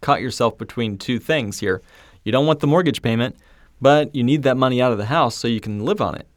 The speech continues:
right, in retirement. Uh, so, you know, it's important to ask yourself an im-, a very important question, and that is, which is more important to you, to have your home paid off or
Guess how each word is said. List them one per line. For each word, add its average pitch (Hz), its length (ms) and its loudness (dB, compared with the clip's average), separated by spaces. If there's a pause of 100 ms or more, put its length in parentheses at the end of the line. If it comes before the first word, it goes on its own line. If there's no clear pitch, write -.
(320)
right, 113 220 -4
in 117 160 -2
retirement. 113 500 -4 (480)
Uh, 113 300 0
so, 131 460 2 (120)
you 127 120 -2
know, 131 80 2
it's 127 120 -2
important 147 340 -2
to 120 40 2
ask 143 220 2
yourself 113 420 0
an 113 60 -2
im-, 101 280 -6
a 104 120 -10
very 131 360 2
important 120 400 -2
question, 117 400 -2
and 98 140 -4
that 120 160 0
is, 110 320 0 (340)
which 123 200 -2
is 139 100 0
more 143 160 4
important 143 460 2
to 107 100 -6
you, 92 220 -4 (320)
to 113 100 -4
have 113 160 0
your 107 80 -6
home 135 300 -4
paid 160 200 -2
off 139 460 0 (260)
or 139 460 2